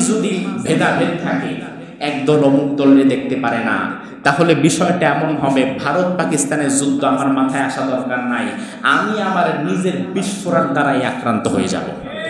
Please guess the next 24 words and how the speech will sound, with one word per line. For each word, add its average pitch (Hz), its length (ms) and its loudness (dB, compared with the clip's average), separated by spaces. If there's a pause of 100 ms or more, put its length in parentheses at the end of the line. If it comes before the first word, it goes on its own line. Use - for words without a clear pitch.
(600)
বাহিরের 233 460 10
শত্রুর 214 340 4 (100)
দরকার 165 380 2
নাই, 131 140 2 (180)
নিজের 180 280 6 (120)
দেশের 208 280 4 (140)
লোকের 151 360 2
দ্বারা 254 260 10 (800)
নিজের 156 360 8
দেশ 139 160 6 (120)
সবচেয়ে - 340 0
বেশি 135 140 4
ক্ষতিগ্রস্ত 131 540 2
হয়ে 120 320 6
যাবে। 110 200 6 (440)
বিষয়টা 175 420 6
যেন 156 160 6 (120)
এমন 160 160 6 (180)
না 392 100 12 (120)
হয়, 247 260 10 (640)
একদল 185 340 4 (160)
রাস্তায় 180 480 6
আন্দোলন 180 380 6 (100)
করবে 170 240 6